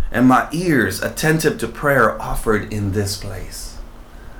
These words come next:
In what place? In this place of being humble and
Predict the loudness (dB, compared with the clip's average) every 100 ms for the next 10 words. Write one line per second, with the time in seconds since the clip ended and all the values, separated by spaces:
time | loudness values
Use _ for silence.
0 | -16 -16 -16 -14 -2 0 2 0 0 -2
1 | -2 -2 2 4 6 4 2 2 4 2
2 | -2 -6 -12 -12 -10 -8 -2 2 2 0
3 | -4 -8 -12 -16 -18 -16 -18 -16 -16 -18
4 | -18 -18 -10 -4 -2 0 -2 -4 -8 -8